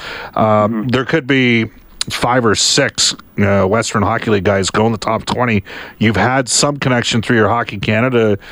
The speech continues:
Speaker 1: uh, days with some of these. Just a thought on, you know, Kirby Dach is out of Fort Saskatchewan. Uh, the, uh, Dylan Cousins, I believe that's the name,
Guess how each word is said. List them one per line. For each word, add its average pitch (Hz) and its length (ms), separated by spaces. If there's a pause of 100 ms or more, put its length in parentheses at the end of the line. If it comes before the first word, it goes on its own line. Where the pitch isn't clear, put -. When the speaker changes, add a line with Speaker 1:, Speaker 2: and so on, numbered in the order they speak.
(260)
Speaker 1:
uh, 110 240
days 110 320
with 113 100
some 117 160
of 113 60
these. 107 100
Just 131 340
a 120 60
thought 131 380
on, 110 300
you 101 60 (360)
know, 117 160
Kirby 131 340
Dach 117 360
is 113 120
out 110 120
of 107 80
Fort 107 260
Saskatchewan. 120 800
Uh, 98 480
the, 92 400
uh, 92 80
Dylan 110 440
Cousins, 113 360
I 98 60
believe 98 200
that's 104 220
the 104 100
name, 104 300